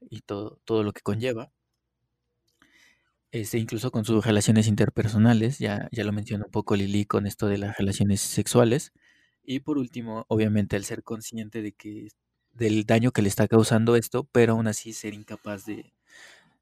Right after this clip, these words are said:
de dejarlo y seguirlo consumiendo. Ahora, obviamente hay factores de riesgo. Los factores de riesgo,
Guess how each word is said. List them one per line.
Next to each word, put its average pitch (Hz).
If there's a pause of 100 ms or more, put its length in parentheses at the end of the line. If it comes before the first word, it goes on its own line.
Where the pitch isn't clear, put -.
(100)
de 117
dejarlo 113
y 135
seguirlo 101
consumiendo. 117 (520)
Ahora, 104
obviamente 113
hay 107
factores 104
de 104
riesgo. 104 (600)
Los 113
factores 113
de 110
riesgo, 104